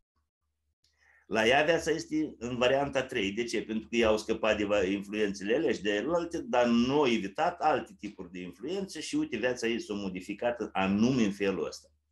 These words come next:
sub influența informațiilor. De diferite feluri. Aici, când vorbim de manipulare, manipularea este peste tot.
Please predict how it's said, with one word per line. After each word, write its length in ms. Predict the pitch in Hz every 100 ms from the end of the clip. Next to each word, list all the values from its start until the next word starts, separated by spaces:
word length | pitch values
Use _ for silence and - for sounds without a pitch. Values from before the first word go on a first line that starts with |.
| - - _
sub 340 | - 127 123
influența 1000 | 117 107 98 95 92 131 143 131 120 - -
informațiilor. 1600 | 120 135 - 120 120 113 120 113 95 98 92 87 85 76 - _ _ _ _ - - - - - - - - - _ _ _ _ -
De 100 | 104
diferite 440 | 104 104 143 147
feluri. 500 | 107 98 92 87 - _ _ _ _ - _ _ _ - - - - - -
Aici, 540 | 120 - - - _ _ _ _ _ _ _
când 220 | 101 101
vorbim 360 | 107 104 113
de 420 | 110 117 110 - _ _ _ _ _ _ _
manipulare, 960 | 98 107 107 107 156 185 151 95 - _
manipularea 580 | 110 123 127 151 156 147
este 240 | 139 -
peste 340 | - 135 -
tot. 360 | - 95 -